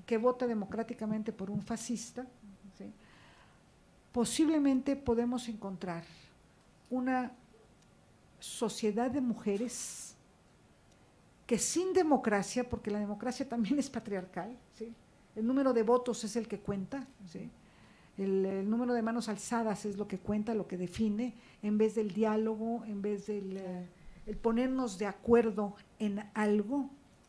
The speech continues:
Primero nosotras, desde luego,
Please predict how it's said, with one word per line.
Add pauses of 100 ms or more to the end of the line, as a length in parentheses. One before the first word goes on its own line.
(2250)
Primero
nosotras,
desde
luego,